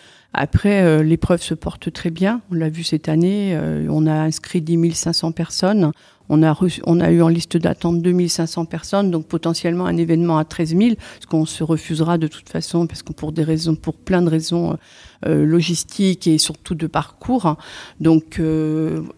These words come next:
on verra dans les deux, trois ans comment, comment ça évolue.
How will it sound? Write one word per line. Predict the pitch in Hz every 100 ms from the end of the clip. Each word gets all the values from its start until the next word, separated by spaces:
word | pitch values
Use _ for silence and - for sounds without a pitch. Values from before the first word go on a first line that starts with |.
| - -
on | 185
verra | 185 175 190
dans | 180
les | 170
deux, | 160
trois | 165 - 180 170
ans | 175 185 185
comment, | - 170 165 160 160 160 160
comment | 170 165
ça | 170 160
évolue. | 160 165 151 170 - -